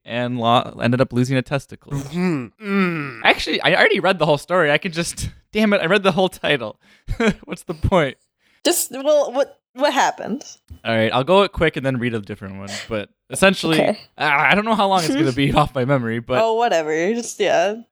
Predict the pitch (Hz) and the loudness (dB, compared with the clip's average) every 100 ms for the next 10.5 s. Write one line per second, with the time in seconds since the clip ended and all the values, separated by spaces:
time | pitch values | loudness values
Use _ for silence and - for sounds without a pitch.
0 | _ - - - 254 139 139 127 117 117 | _ -6 -2 -2 0 2 2 2 -2 -4
1 | 147 - 147 147 151 139 135 139 127 131 | -4 -2 2 2 2 0 0 -2 -6 -6
2 | 127 123 117 113 104 107 101 101 95 98 | -4 -6 -6 -6 -6 -6 -6 -8 -12 -6
3 | 120 139 147 123 113 110 110 104 113 127 | 0 2 2 0 0 0 -2 -6 -14 -12
4 | 123 117 110 104 - 101 101 - _ _ | -12 -14 -12 -12 -8 -8 -8 -12 _ _
5 | _ 131 135 107 104 104 101 104 _ _ | _ -8 -8 -8 -6 -6 -6 -14 _ _
6 | _ - 95 95 90 120 - 120 120 131 | _ -12 -8 -6 -2 -4 -4 -6 -4 -4
7 | 104 85 82 131 - - 202 208 220 359 | -6 -8 -10 -10 -12 -4 0 2 2 0
8 | _ - 123 - - 151 143 165 160 180 | _ -4 -2 -2 0 2 2 -2 0 0
9 | 175 160 151 151 131 127 117 117 - 110 | 2 0 2 2 2 2 0 -6 -6 -6
10 | 110 104 - 107 | -4 -8 -12 -16